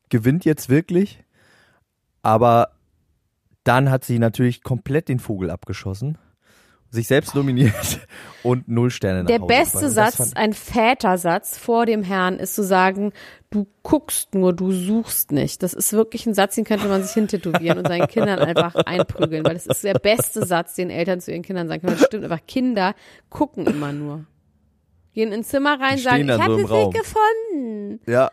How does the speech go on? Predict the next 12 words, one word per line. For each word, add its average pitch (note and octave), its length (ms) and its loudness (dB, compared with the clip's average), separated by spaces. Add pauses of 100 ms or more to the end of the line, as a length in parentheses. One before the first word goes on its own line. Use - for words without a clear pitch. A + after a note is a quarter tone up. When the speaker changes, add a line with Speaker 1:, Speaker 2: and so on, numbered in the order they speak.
Speaker 1:
<laughs> - 1800 2 (500)
Speaker 2:
Dann A#3+ 300 4
such B3+ 520 4 (120)
einfach F#3 480 4
mal E3 160 4
richtig. D#3+ 600 -4
Wie - 160 -4
oft - 160 2
ich C4+ 80 -2
diese A#3 200 -4
Diskussion A#3 400 -4
mit A#3 40 0